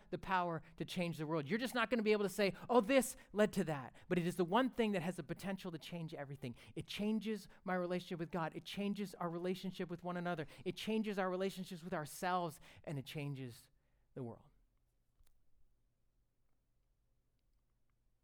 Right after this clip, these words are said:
So the only thing that I know about this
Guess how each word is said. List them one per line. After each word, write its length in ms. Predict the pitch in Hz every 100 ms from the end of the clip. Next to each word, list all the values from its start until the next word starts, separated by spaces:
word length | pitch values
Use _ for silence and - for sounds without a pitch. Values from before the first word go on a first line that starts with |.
| _ _ _ _ _ _ _ _ _ _ - _
So 380 | - 180 160 156 - _ _ _ _ _ _ _ _ _ _ _ _ _ _ _
the 100 | 156
only 460 | 160 185 185 180 160 - - _ _ _
thing 160 | 185
that 120 | 170 156
I 120 | 165
know 360 | 165 170 185 -
about 400 | 127 123 120 127
this 260 | 117 123